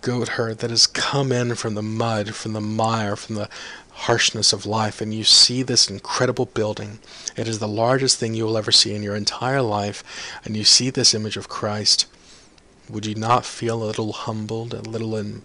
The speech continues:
amazed and inspired by this message? I'm inclined to bet you are. Notice how he has his hand raised, the two fingers up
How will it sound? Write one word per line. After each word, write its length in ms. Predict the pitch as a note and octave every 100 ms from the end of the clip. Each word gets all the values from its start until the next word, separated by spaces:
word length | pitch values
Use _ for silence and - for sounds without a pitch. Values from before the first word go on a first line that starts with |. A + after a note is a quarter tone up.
| -
amazed 720 | A#2 A2+ A2 G#2+ G#2+ A#2 -
and 140 | A2+
inspired 760 | A2 A2 - - - A2 A#2 A#2
by 160 | A2
this 220 | A2 G2+ A2+
message? 440 | A2 - C#3+ - - _ - - - - - - - - - - - - - - - -
I'm 120 | C3+
inclined 360 | C3+ - C3 C3
to 60 |
bet 200 | A2 B2+
you 120 | A2+
are. 320 | A#2 C3 - - - - - - - - - - -
Notice 300 | B2 B2+ -
how 140 | B2
he 120 | A#2+
has 300 | G#2 B2 B2
his 180 | B2 G#2+
hand 380 | - A#2+ B2+ A#2
raised, 640 | A#2 A2+ A2+ B2+ - -
the 80 | G#2+
two 180 | - A#2
fingers 420 | - A#2+ C3 B2
up 240 | A#2 B2